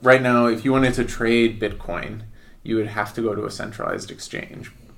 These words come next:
for the most part, because you can't trade Bitcoin on top of Ethereum. The blockchains just don't talk to each other. Uh, but I don't think a lot of people necessarily care if they're actually trading Bitcoin. They wanna trade the price of Bitcoin,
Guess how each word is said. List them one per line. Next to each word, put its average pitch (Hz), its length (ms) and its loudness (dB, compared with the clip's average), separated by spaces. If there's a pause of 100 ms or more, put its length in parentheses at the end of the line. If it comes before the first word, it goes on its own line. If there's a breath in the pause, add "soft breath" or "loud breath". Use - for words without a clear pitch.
(160)
for - 120 -16
the - 100 -10
most - 260 -12
part, - 260 -6
because 107 540 -2 (420 soft breath)
you 120 140 -4
can't - 400 -6
trade 113 520 -2 (160)
Bitcoin 104 520 -4
on 104 80 -6
top 113 240 -10
of 107 80 -12
Ethereum. 113 760 -4
The 101 100 -10
blockchains 101 580 -10
just - 180 -16
don't 101 220 -12
talk - 300 -10
to - 120 -16
each - 160 -16
other. - 280 -10 (580 soft breath)
Uh, 104 200 -4
but 117 200 4
I 143 80 6
don't 156 180 0
think 156 160 -2
a 131 60 0
lot 117 200 6
of 117 120 -4
people 113 320 -4
necessarily 104 680 -6
care - 520 -4
if - 120 -12
they're - 240 -6
actually - 420 -6
trading 98 300 -6
Bitcoin. 123 380 -4
They 123 80 -2
wanna 120 200 0
trade 120 220 -4
the 110 80 -6
price 117 320 2
of 107 120 -4
Bitcoin, - 580 -10